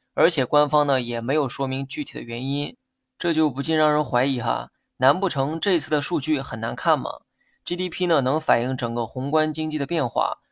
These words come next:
而社零数据则能看出消费市场的变化，前者拉胯，大盘呢也很难走强；而后者拉胯，消费就很难反转。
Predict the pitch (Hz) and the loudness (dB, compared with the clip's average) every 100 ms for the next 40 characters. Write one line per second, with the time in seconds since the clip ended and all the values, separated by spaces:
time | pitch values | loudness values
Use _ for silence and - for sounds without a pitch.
0 | _ - 135 151 - 202 135 160 - 143 | _ 0 2 4 2 2 0 -2 -2 -2
1 | 147 123 123 123 143 160 135 - 139 135 | -2 -2 -4 -4 -2 -2 -2 -2 -4 0
2 | 156 156 170 156 127 - - - 120 120 | 2 2 2 -2 -2 -4 -4 -8 -6 -8
3 | - 120 - - _ _ _ - 131 175 | -2 -2 -2 -10 _ _ _ 0 2 2
4 | 190 131 135 143 - 147 - - 135 131 | 2 4 4 4 4 4 4 2 2 2
5 | 123 123 123 127 113 117 123 120 - 98 | -4 -2 -2 -4 -4 -6 -6 -8 -8 -8
6 | - - _ _ - 139 180 - 233 170 | -10 -16 _ _ 4 6 6 4 2 2
7 | 131 127 127 - 135 - - 135 131 127 | 0 0 0 4 4 4 0 2 2 2
8 | 127 120 123 - 113 123 127 120 127 - | -4 -4 -8 -8 -4 -4 -2 -6 -4 -4
9 | - | -6